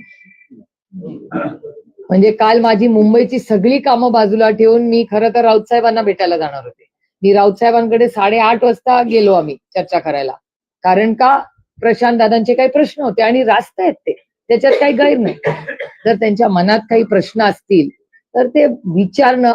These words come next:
हा अधिकार आहे. आणि आमचा पक्ष लोकशाहीचा पक्ष आहे, त्याच्यामुळे आम्ही कुठलाही निर्णय कुणावर कधी रेटत नाही, कारण का हा पक्ष शेवटचा कार्यकर्ता केंद्रबिंदू आमच्यासाठी आहे. आणि त्या कार्यकर-,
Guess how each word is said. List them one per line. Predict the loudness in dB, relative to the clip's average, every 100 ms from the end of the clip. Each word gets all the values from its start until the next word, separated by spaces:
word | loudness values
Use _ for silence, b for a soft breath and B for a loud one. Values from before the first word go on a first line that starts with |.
| -2
हा | -2 0
अधिकार | 0 0 0
आहे. | 0
आणि | 0
आमचा | -2 0 -2
पक्ष | -2 -4 0
लोकशाहीचा | 2 2 2 -2 0 -2 -4
पक्ष | -6 -6 -8 -4
आहे, | -2 -2 -6 _ _ -16 -16 _ -20 -12 -2
त्याच्यामुळे | 0 2 2
आम्ही | 0
कुठलाही | -2 -6 -2 0 0
निर्णय | 2 2 0
कुणावर | 0 2 2 2
कधी | 0 0 2
रेटत | 0 0 -2 -2
नाही, | -2 0 0
कारण | 0 -2 -2
का | 0 2 2
हा | 0 -2 -2
पक्ष | -2 -4 -8 -2 0 0 -4 _ _ _ _
शेवटचा | -6 0 2 2 0 -2 -4 -4
कार्यकर्ता | -2 -2 -2 -2 -4 -4 -4 -6
केंद्रबिंदू | -4 -2 0 2 2 0 0 0
आमच्यासाठी | 0 -2 -6 -4 -4 -2
आहे. | 0 2 0
आणि | -2 -4 -4
त्या | -2 0 0
कार्यकर-, | 0 0 2 0 -2